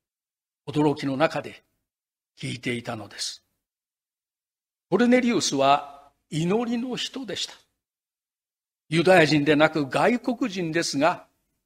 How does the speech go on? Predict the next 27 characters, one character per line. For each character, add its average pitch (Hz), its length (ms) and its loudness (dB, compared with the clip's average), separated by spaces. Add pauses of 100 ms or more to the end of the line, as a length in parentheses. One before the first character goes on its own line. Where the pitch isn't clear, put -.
生 165 180 -2
け 302 140 2
る 180 220 0
神 220 320 -4
様 131 320 -2
を 120 160 -6
知 - 160 -2
り、 - 280 -8 (520)
時 147 280 -4
を 139 160 2
決 - 160 -10
め 147 140 -4
て - 320 -10 (140)
祈 165 280 0
っ - 0 -
て - 540 -6
い 147 120 -10
た 135 120 -2
の 123 140 -8
で - 80 -12
す。 - 260 -2 (1700)
軍 147 160 -2
人 147 160 2
で 143 120 4
す - 100 0
か 123 80 0
ら、 131 160 2